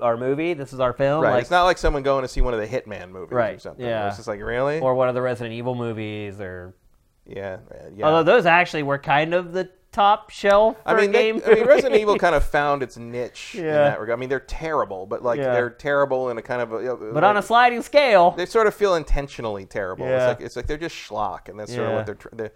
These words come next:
Speaker 2: they're not aiming to be anything.
Speaker 1: They don't
Speaker 2: It's like,
Speaker 1: have any
Speaker 2: it's like
Speaker 1: pretense.
Speaker 2: Mortal Kombat. Mortal Kombat is probably the best game, game adaptation movie pre-Detective Pikachu, and that's because it just draws from the same schlock films that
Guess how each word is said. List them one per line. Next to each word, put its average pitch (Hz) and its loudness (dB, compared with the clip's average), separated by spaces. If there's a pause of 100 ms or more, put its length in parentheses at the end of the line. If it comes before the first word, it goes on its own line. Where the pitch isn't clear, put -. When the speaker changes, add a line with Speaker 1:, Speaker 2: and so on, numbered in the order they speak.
(120)
Speaker 2:
they're 143 -6
not 156 0
aiming 147 -2
to 123 -4
be 123 -10
anything. 120 -6
Speaker 1:
They 185 8
don't 254 6
Speaker 2:
It's - 2
like, 269 6
Speaker 1:
have 233 2
any 202 -2
Speaker 2:
it's - -8
like 202 2
Speaker 1:
pretense. 233 8
Speaker 2:
Mortal 226 8
Kombat. 208 2
Mortal 180 4
Kombat 165 2
is 127 -2
probably 123 4
the 113 -4
best 120 2 (180)
game, 120 -12
game 120 -10 (160)
adaptation 110 -6
movie 110 -8
pre-Detective 110 -12
Pikachu, 123 -10 (240)
and - -10
that's 147 -4
because 147 -4
it 139 -10
just - -10
draws 123 -2
from 135 -12
the 117 -12
same 120 -10
schlock 117 -4
films 117 -6
that 117 -4